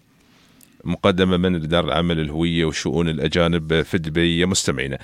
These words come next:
أنتقل للسؤال الثالث. يقول السؤال يا مستمعينا: في، آه، آه، شهر فبراير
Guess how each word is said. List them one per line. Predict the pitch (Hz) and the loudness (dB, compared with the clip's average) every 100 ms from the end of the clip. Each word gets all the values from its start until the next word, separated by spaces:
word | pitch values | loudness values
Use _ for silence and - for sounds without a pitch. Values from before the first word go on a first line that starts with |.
| - - - - | -14 -18 -6 2
أنتقل | 143 - - 147 | 4 4 2 4
للسؤال | 143 113 127 127 113 - 131 107 120 131 135 135 - | 4 4 4 4 2 2 2 4 6 6 6 4 2
الثالث. | 123 - 85 76 76 - | -2 0 0 0 0 -2
يقول | 98 110 135 | 0 4 4
السؤال | 120 - 127 104 107 113 110 | 4 0 2 4 6 6 4
يا | 98 | 2
مستمعينا: | 98 - 87 69 71 65 - - - - - | 0 0 -2 -2 -4 -6 -10 -16 -20 -20 -20
في، | - - 117 120 120 | -2 4 6 6 4
آه، | - 82 | 0 -2
آه، | 85 85 85 80 - - 87 67 71 - - - - | 0 2 0 -2 -6 -12 -12 -12 -18 -18 -20 -14 -4
شهر | - 160 147 110 - 92 | 4 6 6 4 0 -2
فبراير | - 104 117 104 87 104 | 0 4 4 4 2 0